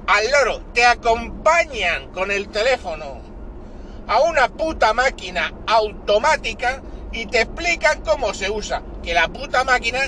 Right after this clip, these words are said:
ya tiene su menú de explicaciones. Y te dicen, "Mire, pum, a ver, ¿le gusta esta? Céntrela, recuádrela,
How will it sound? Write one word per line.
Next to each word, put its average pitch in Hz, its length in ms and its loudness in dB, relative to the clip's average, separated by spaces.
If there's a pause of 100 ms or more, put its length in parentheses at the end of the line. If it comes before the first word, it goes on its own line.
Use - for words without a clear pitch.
(140)
ya 196 180 2
tiene 214 260 -4
su 202 160 -6
menú 185 280 -2
de 190 100 2
explicaciones. 170 840 -6 (720)
Y 196 120 -4
te 190 100 -4
dicen, 196 360 0
"Mire, 214 320 -2 (180)
pum, 220 360 4 (560)
a 196 140 4
ver, 214 300 2
¿le 202 160 0
gusta 285 480 0
esta? 202 320 -2
Céntrela, 214 680 -2
recuádrela, 202 1120 2